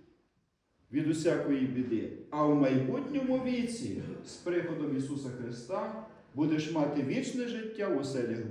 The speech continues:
Божих, під захистом Божим, у тій радості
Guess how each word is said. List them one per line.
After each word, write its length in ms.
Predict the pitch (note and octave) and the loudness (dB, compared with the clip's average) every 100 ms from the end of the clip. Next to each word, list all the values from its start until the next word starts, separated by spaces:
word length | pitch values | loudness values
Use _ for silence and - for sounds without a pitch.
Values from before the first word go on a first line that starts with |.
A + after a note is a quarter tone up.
| C3 | 2
Божих, 520 | F#3 A#3 G3+ - - - - - | 4 4 0 -4 -8 -16 -20 -10
під 160 | A2 | -8
захистом 760 | - - F3+ A#3 A3 - F#3+ G3 | -6 -2 0 0 -4 -6 -6 -6
Божим, 400 | F3+ F#3 F3 E3+ E3+ - - - | -4 -4 -4 -4 -8 -12 -16 -12
у 60 | A2+ | -10
тій 280 | A#2+ A#2 | -4 0
радості 840 | B2 D#3 - A#3 A3+ - - G3 G3 | 4 8 8 6 2 -4 -6 -8 -8